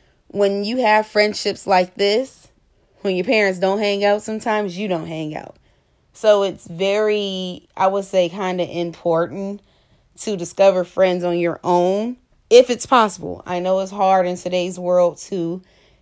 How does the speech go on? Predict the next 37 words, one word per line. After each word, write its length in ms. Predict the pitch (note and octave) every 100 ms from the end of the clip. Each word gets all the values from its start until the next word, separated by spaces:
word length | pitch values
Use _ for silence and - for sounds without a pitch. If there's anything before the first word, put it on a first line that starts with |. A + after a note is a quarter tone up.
| _ -
make 320 | G#3+ A#3+ -
friends 560 | A#3+ A#3 A#3 A#3 A3+
and 200 | G3 F3
make 220 | F#3 F#3+ -
acquaintances 960 | - A#3 A3 G3 F#3 - A3+ G#3 G#3
because 520 | G#3+ G3 - G3+ F#3+ F#3
everything 560 | F#3 G3 - F#3 F3+
is 100 | F3
so, 560 | - F#3+ F#3 F3+ E3+ E3 - -
"Oh, 200 | - G3
I 180 | F#3 F#3+
don't 240 | F#3 E3 C#3
know 240 | F#3 F#3+
you," 320 | F#3 F#3 F3+
or, 500 | E3+ E3+ D#3+ E3 E3 - - -
"I 200 | G3 G#3
don't 200 | G3 F#3
want 220 | F#3 F#3+
any 180 | F#3+ F#3+
new 240 | F#3 F#3+
friends," 800 | - F#3+ G3 F#3+ F#3 F3 F3 D#3+
or, 300 | D#3+ D3+ D3+ _ _
"I 160 | - G3+
don't 220 | G3 F#3+
trust 560 | - - G#3+ G#3+ - -
you." 260 | D3+ D3+
You 200 | C#3+ E3+
know, 380 | F3+ F3+ E3 D#3+
trust 360 | E3 G3+ G3 -
is 160 | G3
a 60 | F#3+
big 280 | F3+ E3+ -
thing, 440 | G#3+ G#3 F#3+ F3+ E3+
and 280 | D#3+ D#3+ - _ _ _ _ _ _ _ _ _
it's 240 | B3 C#4+ C#4
just 200 | D4 C#4+
hard. 440 | C#4 A3+ -